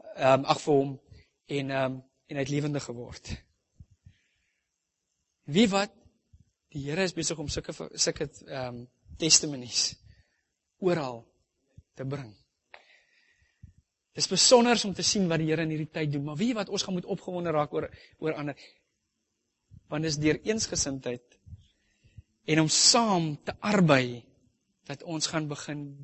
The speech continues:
hierdie tipe wonderwerke sien. Die Here wil sy glorie aan die mensdom bekend maak. Jy weet, as ek kyk na die films wat hulle deesdae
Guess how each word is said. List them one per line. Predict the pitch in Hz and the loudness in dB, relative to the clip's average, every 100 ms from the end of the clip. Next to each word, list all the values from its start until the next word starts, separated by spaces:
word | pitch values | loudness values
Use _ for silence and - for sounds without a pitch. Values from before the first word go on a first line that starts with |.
| - _ | -20 _
hierdie | 151 147 156 | -10 -6 -6
tipe | - - 147 | -6 -8 -6
wonderwerke | 131 127 131 127 123 - | -6 -6 -4 -4 -6 -6
sien. | - - 113 110 _ _ _ _ _ _ _ _ _ _ _ _ | -4 -4 -8 -18 _ _ _ _ _ _ _ _ _ _ _ _
Die | 135 | -2
Here | 185 220 | 0 2
wil | 196 | 0
sy | 175 | 0
glorie | - - 180 165 151 | -4 -4 2 2 2
aan | 139 | -2
die | 135 | -6
mensdom | 135 135 143 - 143 139 _ _ _ _ _ _ _ _ | -6 -4 -4 -6 -8 -10 _ _ _ _ _ _ _ _
bekend | 147 147 - 151 139 | 0 2 6 4 2
maak. | 131 107 - - - _ _ _ _ _ _ _ _ _ _ _ _ _ _ | -8 -12 -20 -20 -20 _ _ _ _ _ _ _ _ _ _ _ _ _ _
Jy | - 165 | -4 2
weet, | 165 | 2
as | |
ek | 160 - | 2 2
kyk | 196 185 | 2 2
na | |
die | 160 - | -4 -2
films | - 185 175 156 | 0 2 0 -2
wat | 151 156 | -2 0
hulle | 143 | 2
deesdae | 139 147 - 147 | 2 2 2 0